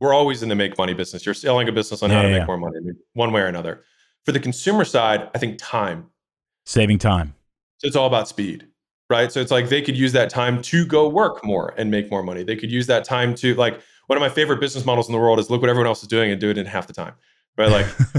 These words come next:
Speaker 2: <laughs>
Speaker 1: you know what I mean? Like when you
Speaker 2: Yeah.
Speaker 1: really think about it.
Speaker 2: Yeah.
Speaker 1: Like if somebody else can get you leads in sixty days because they do a bunch of work, get 'em leads in fourteen.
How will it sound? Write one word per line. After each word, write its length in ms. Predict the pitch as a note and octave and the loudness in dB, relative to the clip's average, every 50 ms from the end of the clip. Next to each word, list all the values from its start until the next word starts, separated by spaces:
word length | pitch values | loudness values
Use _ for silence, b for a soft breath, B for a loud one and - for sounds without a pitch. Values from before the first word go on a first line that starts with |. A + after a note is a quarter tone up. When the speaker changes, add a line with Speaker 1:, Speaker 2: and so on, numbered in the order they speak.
| - - | -2 0
Speaker 2:
<laughs> 680 | F3 - - - - - - - F3 - - - - - | -2 -2 0 -2 -4 -4 -2 -4 -6 -6 -6 -10 -10 -2
Speaker 1:
you 100 | - E3+ | 0 2
know 60 | E3+ | 2
what 60 | F3 E3+ | 2 2
I 40 | |
mean? 120 | D#3+ E3+ E3+ | 0 0 0
Like 120 | D#3+ D3 C#3+ | -2 0 0
when 80 | D3+ D3+ | 2 2
you 60 | C3+ | 4
Speaker 2:
Yeah. 40 | - | 4
Speaker 1:
really 120 | D#3 D3+ | 4 2
think 200 | C#3+ - A3+ E3 | 2 2 0 0
about 180 | C#3 G#2 F2+ E2+ - | 2 2 0 0 -2
it. 60 | - - - - A2+ | -10 -10 0 2 2
Speaker 2:
Yeah. 120 | A2 F#2+ | 4 4
Speaker 1:
Like 160 | G#2+ C3+ C#3 C#3 | 2 0 0 -2
if 80 | C3+ | -2
somebody 260 | - F#3 F#3 F#3 F3+ | 0 0 2 4 4
else 120 | F3+ F3+ F3+ | 4 2 2
can 80 | - E3+ | 0 -2
get 160 | D#3+ D#3+ D#3+ | -2 0 0
you 60 | D#3 C#3 | 0 0
leads 260 | C#3+ D3 C#3+ C#3+ C3+ | 2 2 2 2 0
in 80 | C3 B2+ | -4 -6
sixty 300 | - C#3+ A#2 - C3 A#2+ | -4 -8 -10 -8 -8 -4
days 300 | B2 B2 C3 D3+ D#3+ D#3 | -2 0 0 0 -2 -4
because 260 | D3 B2 B2+ A#2+ A#2 | -6 -2 -2 -2 -2
they 80 | A#2 A#2 | -2 0
do 120 | A2+ A#2 | 2 2
a 40 | A2+ | 2
bunch 200 | G#2+ A2+ A2 - | 2 0 -2 -2
of 60 | A#2+ G#2+ | -2 0
work, 260 | A#2+ D3+ F#3 F3 F3+ | 2 2 2 0 0
get 120 | - A#2 B2 | 0 0 0
'em 80 | B2 | 2
leads 180 | B2+ C3 C3 - | 0 -2 -2 -4
in 80 | B2+ A#2+ | -8 -8
fourteen. 480 | - C3 B2+ B2+ - D3 A2 - - | -4 -4 -6 -6 -6 -10 -12 -12 -14